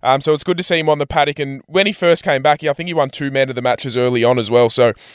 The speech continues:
he just keeps building and getting his match fitness and, and gameplay back up.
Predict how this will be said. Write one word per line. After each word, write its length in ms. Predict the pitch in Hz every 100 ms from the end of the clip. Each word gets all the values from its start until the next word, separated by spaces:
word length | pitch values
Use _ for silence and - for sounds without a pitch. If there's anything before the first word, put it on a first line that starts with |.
| - _
he 140 | 151
just 160 | 160 170
keeps 240 | 170 143
building 380 | - 147 143 143
and 260 | 139 135 107
getting 240 | 143 139
his 140 | 135 127
match 180 | 147
fitness 320 | - 151 143 147
and, 220 | 135 123
and 160 | 127
gameplay 420 | 127 135 143 147 135
back 220 | 127 135
up. 220 | 143 -